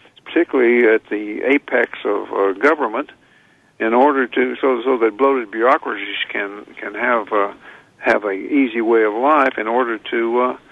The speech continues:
in order, order to, uh, to make the environment clean and so forth.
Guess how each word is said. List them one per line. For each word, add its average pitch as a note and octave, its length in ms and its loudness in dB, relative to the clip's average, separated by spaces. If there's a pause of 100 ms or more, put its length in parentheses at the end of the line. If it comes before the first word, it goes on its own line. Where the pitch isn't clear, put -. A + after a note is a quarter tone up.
(300)
in C3+ 80 2
order, C3 400 2
order B2+ 300 0 (120)
to, B2+ 280 0
uh, B2 580 0
to C3 80 -4
make C3 240 0
the C3 80 -4
environment B2+ 580 -2
clean G2+ 260 -6
and F#2+ 180 -8
so F#2+ 120 -6
forth. G2 280 -2